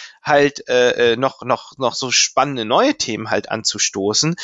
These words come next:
äh, das ist, das ist an sich für uns im Innovationsmanagement eine Herausforderung. Und dann, ne, ihr spracht irgendwo,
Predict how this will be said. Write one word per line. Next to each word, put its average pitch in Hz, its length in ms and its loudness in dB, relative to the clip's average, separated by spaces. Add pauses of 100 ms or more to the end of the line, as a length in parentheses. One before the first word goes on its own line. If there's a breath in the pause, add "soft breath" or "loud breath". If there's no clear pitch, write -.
(360 loud breath)
äh, 135 340 4
das - 220 -2
ist, - 400 0
das 135 140 -2
ist 139 160 -2
an 123 120 -2
sich - 300 0
für - 160 -8
uns 165 460 0
im 117 180 -4
Innovationsmanagement 107 1000 -2
eine 95 100 -10
Herausforderung. 95 680 -6
Und 113 100 -2
dann, 127 400 -4
ne, 123 340 -4
ihr 143 140 -4
spracht 147 480 -2
irgendwo, 147 560 -2